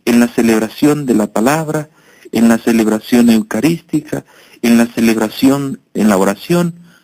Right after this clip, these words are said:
las celebraciones. Es decir, es una comunidad que con alegría establece una relación profunda con Jesús. Entonces, cuatro formas, pueden haber más,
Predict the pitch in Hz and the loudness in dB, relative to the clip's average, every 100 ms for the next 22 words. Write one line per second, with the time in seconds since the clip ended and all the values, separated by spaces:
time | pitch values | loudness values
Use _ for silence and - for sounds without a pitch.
0 | _ _ _ - 123 139 127 120 120 135 | _ _ _ -6 -4 2 4 2 0 0
1 | 110 95 90 117 - - 113 160 156 - | 2 0 -2 -4 -6 -4 0 2 0 0
2 | _ - - - 113 131 127 123 - 123 | _ -20 -20 -8 -4 0 0 0 0 0
3 | 117 113 135 160 - _ _ _ - 117 | 2 2 2 0 -6 _ _ _ -6 -2
4 | 143 139 139 139 143 190 202 202 196 _ | 0 0 0 0 0 2 2 2 -4 _
5 | _ _ 120 120 123 123 143 139 139 135 | _ _ -10 -4 -2 2 2 0 -2 0
6 | 123 107 107 - 156 156 156 _ _ 117 | 0 0 -2 -2 -2 -2 -4 _ _ -4
7 | 113 - 139 123 98 - - - - - | -4 -4 -4 -2 -4 -4 -8 -6 -10 -6
8 | 185 - - _ _ _ _ - - - | -6 -8 -16 _ _ _ _ -20 -20 -8
9 | 123 120 - _ _ _ 175 180 175 - | -2 -2 -2 _ _ _ -4 -2 -4 0
10 | 160 120 113 - - _ _ _ - 127 | 0 2 -2 -6 -12 _ _ _ -2 0
11 | 120 107 107 101 82 - | 2 2 2 0 -4 -8